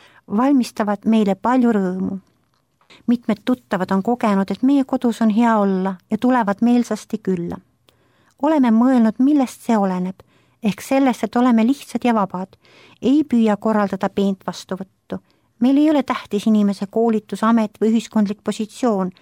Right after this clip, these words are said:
Me võtame iga inimest sellisena, nagu ta on. Meie ühiskonnas on palju hingelist häda, üksindust, ebaõiglust ja masendust, aga liiga vähe neid, kes tahavad ja jaksavad kuulata teise inimese probleeme.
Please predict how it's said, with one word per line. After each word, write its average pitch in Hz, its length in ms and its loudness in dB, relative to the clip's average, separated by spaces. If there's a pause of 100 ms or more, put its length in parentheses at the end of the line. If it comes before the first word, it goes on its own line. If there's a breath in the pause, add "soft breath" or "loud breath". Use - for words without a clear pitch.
(340 soft breath)
Me 233 80 0
võtame 226 480 0
iga 277 180 -2
inimest 226 560 0
sellisena, 214 500 -2
nagu 202 280 -2
ta 180 180 -6
on. 180 300 -8 (720 soft breath)
Meie 214 260 2
ühiskonnas 208 540 -2
on 202 120 0
palju 240 300 0
hingelist 220 560 0
häda, 220 360 -2 (100)
üksindust, 202 540 -6
ebaõiglust 226 680 -2
ja 233 100 2
masendust, 190 640 -6 (480 soft breath)
aga 254 160 -2
liiga 294 260 2
vähe 247 220 0
neid, 233 340 2
kes - 200 -8
tahavad 240 420 -2
ja 196 160 0
jaksavad 202 400 -8
kuulata 208 380 -2
teise 202 300 -4
inimese 196 380 -4
probleeme. 185 640 -8